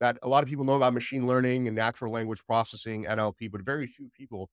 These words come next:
have heard of K R R A I. Um, and tha-, that's what we use on cure match.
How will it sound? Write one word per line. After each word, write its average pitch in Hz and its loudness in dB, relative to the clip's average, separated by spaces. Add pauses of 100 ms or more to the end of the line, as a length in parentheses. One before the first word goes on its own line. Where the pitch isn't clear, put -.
(280)
have 107 -10
heard 123 0
of 104 -6
K 127 -2
R 113 4
R 113 4
A 101 -2
I. 92 -2 (460)
Um, 98 -4
and 101 -12 (420)
tha-, 117 -8
that's 113 -2
what 104 -12
we 101 -10
use 98 -10
on 95 -6
cure 120 -6
match. 95 -6